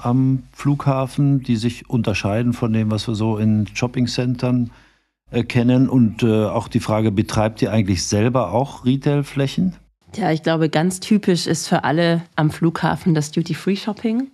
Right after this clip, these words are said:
Speaker 2: Ja, im Schengen-Bereich heißt es Travel Value, weil es eben nicht Duty-Free genannt werden darf, weil es da natürlich ein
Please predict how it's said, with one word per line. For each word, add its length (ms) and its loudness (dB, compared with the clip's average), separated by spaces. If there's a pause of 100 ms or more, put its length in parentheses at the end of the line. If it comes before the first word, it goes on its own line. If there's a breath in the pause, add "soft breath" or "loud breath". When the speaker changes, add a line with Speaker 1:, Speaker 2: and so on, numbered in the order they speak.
(200)
Speaker 2:
Ja, 180 0
im 120 2
Schengen-Bereich 720 0
heißt 180 -4
es 100 -4
Travel 360 -2
Value, 440 0
weil 140 0
es 160 -4
eben 240 2
nicht 400 -4
Duty-Free 340 -2
genannt 380 0
werden 460 0
darf, 480 -4
weil 260 -4 (120)
es 80 -20
da 160 -2
natürlich 300 -4
ein 140 0